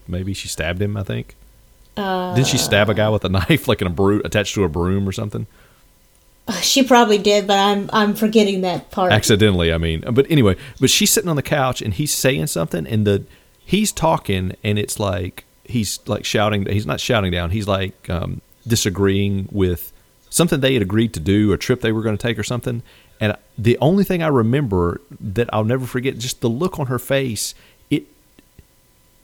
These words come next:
Speaker 1: the look on her face and what she was able to express in that thirty seconds of hearing the guy from the other room talk. He's not even on the screen. It's some of the greatest acting I've ever seen in my life.
Speaker 2: Oh.
Speaker 1: She's in, ridiculously
Speaker 2: I'll have to
Speaker 1: good.
Speaker 2: go back and watch that part.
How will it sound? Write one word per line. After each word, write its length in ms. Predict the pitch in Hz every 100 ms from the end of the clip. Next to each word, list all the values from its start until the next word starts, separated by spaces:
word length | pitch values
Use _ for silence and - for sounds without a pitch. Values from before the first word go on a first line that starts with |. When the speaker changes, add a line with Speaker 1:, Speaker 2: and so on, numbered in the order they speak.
| _ _ _
Speaker 1:
the 120 | 113 117
look 280 | 127 185
on 80 | 170
her 120 | 139
face 240 | 127 143 -
and 140 | 110
what 120 | 131
she 140 | - 143
was 100 | 120
able 180 | 127 113
to 120 | 117
express 560 | 98 - - 117 95 -
in 160 | 101
that 300 | 101 107 - -
thirty 240 | 120 113
seconds 480 | - 113 104 104 92
of 200 | 92 - -
hearing 420 | - - 139 123 117
the 80 |
guy 220 | 110 123 117 _ -
from 160 | 120
the 120 | 107 -
other 160 | 127
room 300 | 120 123 123
talk. 260 | 104 127 117
He's 120 | 117
not 120 | 123
even 100 | 117 110
on 80 |
the 80 | 95
screen. 540 | - - 113 127 147 156 _ _ _ _ -
It's 120 | 185
some 120 | 220
of 60 | 190
the 60 |
greatest 340 | 135 156 165 156
acting 260 | 156 - 147
I've 180 | 127 143
ever 160 | 147
seen 300 | - - 160
in 60 | 123
my 100 | 101
life. 720 | 95 113 - - - - - - - -
Speaker 2:
Oh. 60 |
Speaker 1:
She's 160 | 240 175
in, 160 | 120 - - - -
ridiculously 640 | 110 107 220 - - -
Speaker 2:
I'll 60 | 262
have 120 | 294
to 100 | -
Speaker 1:
good. 40 | 240
Speaker 2:
go 100 | 226
back 240 | 214 208
and 200 | 214 202
watch 280 | 196 202 208
that 260 | 180 143 -
part. 320 | - - -